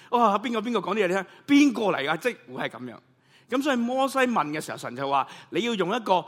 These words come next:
我就係，我，我就係嗰個永遠長存，你唔能夠形容嘅神。」佢就俾咗呢個嘅稱呼佢，咁係耶和華。但係呢一個稱呼係對以色列人好獨特嘅，因為佢講呢個名出嚟嘅時候，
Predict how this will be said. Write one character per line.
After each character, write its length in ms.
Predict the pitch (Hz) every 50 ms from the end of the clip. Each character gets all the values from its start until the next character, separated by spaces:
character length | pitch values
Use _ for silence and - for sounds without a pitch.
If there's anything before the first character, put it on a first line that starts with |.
| - - _
我 300 | - 139 135 123 147 190
就 100 | 185 180 147
係， 260 | 139 123 135 127 127 -
我， 420 | 127 131 147 156 165 165 170 180
我 220 | - - 127 147 170
就 80 | 165
係 120 | 156 135 131
嗰 120 | 131 190 190
個 200 | 165 170 156 - - - -
永 160 | 170 170 156
遠 340 | 190 240 214 190 175 190 226
長 280 | 196 294 143 131 135
存， 260 | 139 - - 160 147 131 - - 156 -
你 140 | 160 185 220
唔 120 | 185 156 151
能 120 | 139 143 139
夠 160 | 165 180 185
形 200 | 170 160 135 139
容 80 | 135 135
嘅 100 | 165 175
神。」 160 | 160 147 123 - -
佢 120 | - 190
就 100 | 196 170
俾 220 | 131 - 143 185 175
咗 100 | 196 196
呢 200 | 208 240 233 208
個 140 | 170 170 151 139 131 - _ -
嘅 80 | - 165
稱 240 | - - 147 147
呼 180 | 131 - 135 123
佢， 120 | - 101 - 123 - - - _ _ _ _ _ _ _ _ _ _ _ _ _
咁 80 | - 147
係 180 | 160 147 120 110
耶 100 | 104 107
和 100 | 101 113
華。 160 | 113 107 101 - _ - - - -
但 180 | - 190 175 226
係 40 | 254
呢 120 | 294 294
一 100 | 311 320 302 - -
個 260 | - 190 190 180 175 - - - _ _ _ _ _ _ _ _ _ _ _
稱 340 | - - 262 269 277 277 262 233
呼 300 | 269 269 262 254 247 - _ _ _
係 220 | - - 165 175 170
對 160 | - 185 175 175
以 180 | 151 156 180
色 120 | 196 262 240
列 140 | 147 139
人 80 | 120 110
好 100 | 110 120
獨 220 | 156 208 - 147 - _
特 140 | - 120 - -
嘅， 80 | 117 131
因 320 | 170 226 262 277 269 247
為 260 | 233 180 156 156 156 151 - - - -
佢 120 | - 180 202
講 300 | 190 - 165 160 208 247
呢 100 | 254 233
個 100 | 226 196
名 460 | 175 160 147 139 143 151 170 208 220
出 100 | - 262
嚟 140 | 226 156 131
嘅 100 | 135 151
時 220 | 147 - 143 135 135
候， 180 | 127 135 131